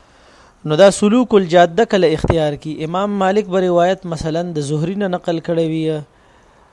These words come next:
نو یو راوی راشي خطا شي او سلوک الجاده وکي، هغه معروف اسناد راواخلي، هغه غیر معروف لر کی. نو یو سبب د خطا د دې چې دی، هغه سلوک الجاده دی.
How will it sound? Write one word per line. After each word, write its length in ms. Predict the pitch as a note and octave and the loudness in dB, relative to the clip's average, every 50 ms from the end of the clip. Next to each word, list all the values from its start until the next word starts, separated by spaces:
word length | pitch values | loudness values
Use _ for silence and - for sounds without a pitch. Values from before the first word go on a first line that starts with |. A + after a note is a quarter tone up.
| _ _ _ _ - | _ _ _ _ -12
نو 200 | D3 D3 C#3+ D3 C#3+ C#3+ | -10 -8 -6 -6 -4 -2
یو 160 | D3 D3 D3+ D3+ | -2 0 2 2
راوی 300 | D#3 D#3+ D#3+ F3+ F#3+ G3 | 4 4 4 4 2 2
راشي 420 | F#3 G3 G#3 G#3+ G3+ - G#3 G3 | 4 4 4 4 2 0 -4 -6
خطا 380 | F3+ - E3 D3 - F3+ F#3 G3 G3+ | -4 -4 -4 -4 -2 0 0 0 0
شي 200 | F#3 - G#3+ G#3 G#3 F#3+ - _ _ _ _ _ - | -2 -4 -6 -6 -6 -8 -12 _ _ _ _ _ -6
او 140 | - C3 C3+ | -4 -4 -4
سلوک 420 | - - - F3+ G3+ G#3 G3 - F#3 | -4 -4 -2 0 0 0 0 0 -2
الجاده 580 | F3 E3+ D3 D3+ D#3+ D#3 D3 C#3 C#3+ F3+ F#3+ | -4 -2 0 0 2 2 2 0 0 0 0
وکي، 260 | F#3 F3 - - F3 - | 0 0 -2 -6 -8 -6
هغه 140 | C#3+ C#3 D3+ | -6 -6 -4
معروف 500 | D3+ D#3 C#3+ C3 D#3+ G3+ B3 A#3+ - - | -4 -2 0 2 2 4 4 2 2 2
اسناد 420 | F#3 - - F#3 F3+ F3+ F3 D#3+ | 0 0 0 0 0 0 0 2
راواخلي، 640 | D#3+ D3+ D3+ D3 D#3+ F3+ F#3+ F3 - F3+ E3+ F3+ F3 D#3+ - _ _ _ _ _ _ - | 2 2 2 2 2 2 0 -2 -4 -8 -8 -8 -8 -10 -14 _ _ _ _ _ _ -6
هغه 160 | D3+ D3 D3 C#3 | -4 -2 -2 0
غیر 260 | C#3+ F3+ F3 E3 D#3 | 0 0 0 0 -2
معروف 520 | D#3 D#3 C3+ A#2+ C#3 D#3 D3+ C#3 - - | -2 -4 -4 -2 -2 -2 -4 -4 -6 -10
لر 180 | D3+ D3+ C3+ C3 | -10 -10 -10 -10
کی. 220 | B2+ - C#3+ C3+ C3 A#2+ - _ _ _ _ _ _ _ _ _ _ _ - | -12 -12 -12 -12 -12 -14 -16 _ _ _ _ _ _ _ _ _ _ _ -10
نو 180 | C#3+ D3 D3+ | -6 0 2
یو 120 | E3 F3+ F#3 | 4 4 4
سبب 380 | F3+ - E3+ D#3+ D#3+ F3 E3+ D#3 | 4 2 2 2 2 0 -2 -2
د 140 | D#3+ D3+ - | -6 -4 -4
خطا 260 | D#3+ D3 - E3 E3 | -6 -4 -2 -2 -2
د 140 | D#3+ D3+ D3+ | 0 -2 -4
دې 140 | C#3+ D3 D#3 | -4 -6 -8
چې 120 | D3 - D#3+ | -8 -8 -8
دی، 120 | E3 F3+ | -6 -6
هغه 100 | F3 D3 | -6 -6
سلوک 460 | C#3 - - D#3 D#3 D#3 D3+ C#3 - | -6 -8 -8 -6 -6 -6 -6 -6 -8
الجاده 560 | D3 C#3 C3+ B2 C3+ C#3 C3+ B2 A#2+ A#2+ C#3+ C#3 | -10 -10 -10 -8 -6 -6 -6 -6 -6 -8 -8 -6
دی. 160 | C3 C3+ | -6 -8